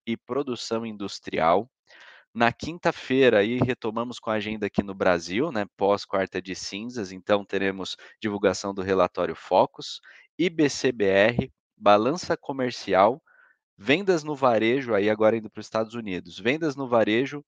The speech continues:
e produção industrial por lá também. Depois, sexta-feira,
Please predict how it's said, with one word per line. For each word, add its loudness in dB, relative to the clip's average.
e -2
produção -8
industrial -2
por -8
lá 0
também. 2
Depois, 2
sexta-feira, 0